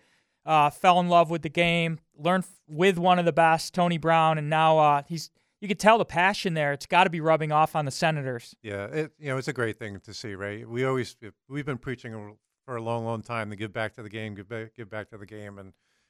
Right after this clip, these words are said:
Speaker 2: you know, and, and Rodney's a prime example of that, where, you know, he fell in love and, and now he is giving back. 'Cause let's face it, you don't make a lot of money coaching this game.
Speaker 1: And, and the, the record too, you know, a couple of those games jump out, like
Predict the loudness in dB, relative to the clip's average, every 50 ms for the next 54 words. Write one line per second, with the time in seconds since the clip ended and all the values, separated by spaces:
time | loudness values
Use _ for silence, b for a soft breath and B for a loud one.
0 | _ _ -12 -8 -8 -8 -8 -8 -8 -6 -4 -4 -2 -4 -4 -8 -12 -12 -10 -8
1 | -8 -8 -8 -10 -12 -10 -12 -12 -12 -12 -16 -14 -12 -12 -12 -12 -12 -12 -12 -12
2 | -10 -10 -10 -12 -14 _ -16 -14 -12 -12 -12 -14 -12 -10 -10 -8 -8 -8 -10 -10
3 | -10 -10 -10 -12 -14 -16 -18 -18 -16 -12 -12 -10 -10 -10 -12 -12 -14 -14 -14 -14
4 | -14 -12 -12 -12 -10 -10 -10 -10 -10 -12 -18 -20 -20 _ _ _ _ _ _ _
5 | -18 -16 -10 -8 -6 -6 -6 -8 -10 -12 -10 -10 -8 -6 -8 -8 -8 -8 -8 -8
6 | -8 -8 -8 -10 -12 -12 -12 -14 -14 -14 -14 -18 -18 -18 -20 _ -20 -20 -20 -20
7 | -20 _ _ _ _ _ _ _ _ _ _ _ _ -2 0 0 0 0 -4 -4
8 | -2 -2 0 0 0 -2 -4 -10 _ -8 -4 0 2 4 2 2 _ -2 -6 -6
9 | -8 -6 -4 -2 0 0 0 -4 -6 _ _ _ -6 -4 -4 -4 -6 -10 _ _
10 | _ _ _ _ _ _ _ _ _ _ _ -20 -20 -4 0 0 2 4 4 4
11 | 4 2 0 0 -2 -2 -2 -2 -2 0 0 0 2 4 4 4 4 2 -2 -8